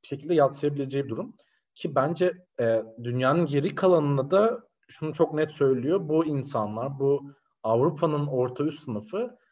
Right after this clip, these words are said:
m-, kurdukları medeniyeti sizin sırtınızdan, sizin, sizi sömürerek kurduların cevabını filmografisi boyunca sürekli veriyor. Yani Kaşe gibi tamamen toplumsal hafızaya, tamamen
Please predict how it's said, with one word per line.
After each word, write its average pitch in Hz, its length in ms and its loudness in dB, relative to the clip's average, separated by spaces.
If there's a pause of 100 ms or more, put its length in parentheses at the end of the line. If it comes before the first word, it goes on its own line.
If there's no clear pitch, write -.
(440)
m-, 120 160 -8 (260)
kurdukları 135 580 2
medeniyeti 151 560 0
sizin 175 360 -4
sırtınızdan, 143 720 -2
sizin, 156 400 -8 (200)
sizi 147 180 -10
sömürerek 139 800 2 (240)
kurduların 120 520 -2
cevabını 123 420 2
filmografisi 135 640 -4
boyunca 131 240 -4
sürekli 147 600 -4 (400)
veriyor. 123 300 0
Yani 127 320 0 (340)
Kaşe 156 320 2
gibi 143 400 -2 (480)
tamamen 156 360 0
toplumsal 127 460 -2
hafızaya, 104 580 0
tamamen 127 420 -2